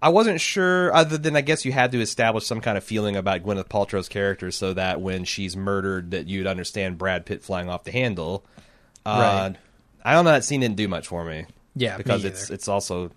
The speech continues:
Speaker 1: you know, again, don't, don't like Gwyneth Paltrow.
Speaker 2: Sure.
Speaker 1: Uh, what else do we wanna talk about? I mean, there's this, like, they kinda, like, th-, there's a little verbal duel between Kevin Spacey and Brad Pitt in the squad cars. They're driving out to get the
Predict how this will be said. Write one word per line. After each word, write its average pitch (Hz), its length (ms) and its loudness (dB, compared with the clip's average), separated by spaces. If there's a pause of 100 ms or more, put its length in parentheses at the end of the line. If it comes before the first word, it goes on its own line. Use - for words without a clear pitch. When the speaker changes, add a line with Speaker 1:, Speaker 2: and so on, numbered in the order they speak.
Speaker 1:
you 87 100 -12
know, 80 300 -14
again, 80 400 -14 (240)
don't, 78 280 -12
don't - 180 -10
like - 180 -12
Gwyneth 80 220 -14
Paltrow. 78 400 -10 (380)
Speaker 2:
Sure. 107 220 -2
Speaker 1:
Uh, 85 440 -2 (1080)
what 104 240 0
else 110 240 0
do 101 140 -8
we 101 160 -6
wanna 98 300 -2
talk 120 260 0
about? 80 360 -8
I 87 40 -6
mean, 92 180 -6
there's 98 240 -4
this, 98 220 -6
like, 95 180 0
they 101 140 -2
kinda, 113 320 0
like, 101 220 -2 (640)
th-, 110 120 -6
there's 110 200 0
a 104 80 2
little 110 240 0
verbal 113 360 0
duel 113 340 0
between 113 280 -4
Kevin 113 280 2
Spacey 113 440 -2
and 98 80 -2
Brad 107 340 2
Pitt 113 320 0
in 101 140 -4
the 92 80 -4
squad 147 360 4
cars. 139 320 4
They're 101 80 -4
driving 104 400 2
out 101 240 0
to 95 380 -4
get 95 300 -4
the 90 460 -4